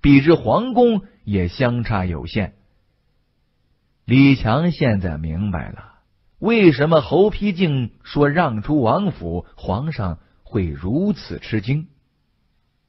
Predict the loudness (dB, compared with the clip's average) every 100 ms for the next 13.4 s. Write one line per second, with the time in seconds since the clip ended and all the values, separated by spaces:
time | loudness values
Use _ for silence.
0 | _ _ _ -4 0 2 2 4 4 2
1 | 0 4 4 2 -4 -10 -12 -12 _ -2
2 | 4 4 4 2 0 -2 -6 -2 0 0
3 | 0 0 0 -4 _ -2 4 4 4 2
4 | 2 0 0 0 2 4 4 0 -2 -2
5 | -4 -2 -2 -2 -8 _ _ _ _ _
6 | _ -2 4 4 6 6 6 4 2 0
7 | -2 -2 -2 -4 -10 _ -16 -6 -4 -2
8 | -4 -6 -10 -6 -2 -2 -4 -4 -6 -4
9 | -6 -4 -2 -4 -6 -12 _ _ _ _
10 | -6 2 4 4 2 2 2 2 0 0
11 | 2 2 0 -2 0 0 0 0 -2 -2
12 | 0 -2 -2 -6 -4 -2 0 0 -2 -4
13 | -4 -4 -6 -12